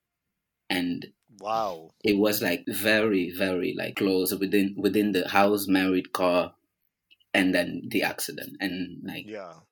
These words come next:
Speaker 1: when you're surrounded by that kind of environment where, again, people look, people talk, and people feel jealous and people don't like you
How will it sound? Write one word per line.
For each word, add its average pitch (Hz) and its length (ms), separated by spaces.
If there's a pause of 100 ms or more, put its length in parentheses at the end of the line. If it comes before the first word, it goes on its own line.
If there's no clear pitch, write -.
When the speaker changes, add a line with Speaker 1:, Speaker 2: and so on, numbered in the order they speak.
(180)
Speaker 1:
when 107 300
you're 117 460 (280)
surrounded 98 680
by - 200
that 85 220
kind 90 220
of 85 60
environment - 680 (100)
where, 78 300
again, 90 380
people 85 320
look, 92 200
people - 280
talk, - 260 (460)
and - 160
people 98 280
feel 85 240
jealous 71 540
and - 160
people - 280
don't - 200
like - 260
you - 220